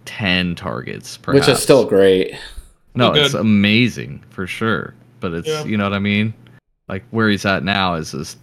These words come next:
Speaker 1: unfathomable.
Speaker 3: Yep. Um, Tutu Atwell still having a really good season as well. Seven catches for seventy-seven yards. Do we believe in him too?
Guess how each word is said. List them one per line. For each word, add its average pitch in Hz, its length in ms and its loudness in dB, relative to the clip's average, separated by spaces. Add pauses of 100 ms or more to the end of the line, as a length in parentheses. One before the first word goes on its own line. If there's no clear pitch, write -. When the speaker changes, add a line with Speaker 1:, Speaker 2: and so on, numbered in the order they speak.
Speaker 1:
unfathomable. 85 960 -6 (300)
Speaker 3:
Yep. 120 300 -4 (1300)
Um, 139 880 2 (440)
Tutu 147 340 4
Atwell 180 460 4
still 190 240 2
having 180 300 4
a 165 80 6
really 170 260 6
good 160 160 2
season 175 320 4
as 139 140 4
well. 147 180 4
Seven 147 320 2
catches 151 320 0
for 143 100 0
seventy-seven 143 720 2
yards. 190 380 2
Do 180 80 0
we 202 100 4
believe 226 320 2
in 190 60 4
him 180 220 4
too? 269 320 2